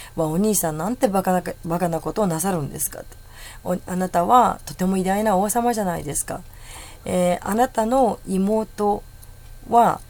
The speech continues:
ちょうど今結婚したばかり、えー、こんな吉兆な、こんな時に、えー、どうしてそんな妹を殺すなんてことなさるんですか？」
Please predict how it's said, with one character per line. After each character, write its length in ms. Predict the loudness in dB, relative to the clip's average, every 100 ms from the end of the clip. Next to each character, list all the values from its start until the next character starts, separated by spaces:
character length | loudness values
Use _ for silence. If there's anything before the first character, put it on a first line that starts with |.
| -18 -12 -2
ち 100 | -2
ょ 80 | 0
う 60 |
ど 100 | 0
今 460 | 0 2 2 0 -4
結 180 | -12 -6
婚 140 | -4
し 60 | -4
た 120 | 0
ば 160 | 2 4
か 160 | 2
り、 180 | 0 -4 -8
え 140 | -10
ー、 40 | -8
こ 180 | -8 -2
ん 100 | -2
な 100 | 0
吉 200 | -4 -4 0
兆 200 | 2 2
な、 260 | 2 0 -6
こ 140 | -4
ん 100 | 2
な 220 | 4 4 2 -10 -16 -8
時 280 | -4 -2 0
に、 240 | 0 -2 -8 -16 -20 -14 -6
え 80 |
ー、 60 | -2
ど 100 | 0
う 40 |
し 40 | 0
て 100 | 0
そ 180 | 0 2
ん 60 |
な 240 | 2 2 -2 -14 -16 -6
妹 340 | -4 -2 -2
を 60 | -2
殺 180 | 0 0
す 120 | 0
な 80 | -2
ん 40 |
て 80 | -2
こ 120 | -6
と 100 | -6
な 120 | -4 -2
さ 160 | 0
る 80 | 0
ん 60 | -2
で 100 | -6
す 100 |
か？」 120 | -8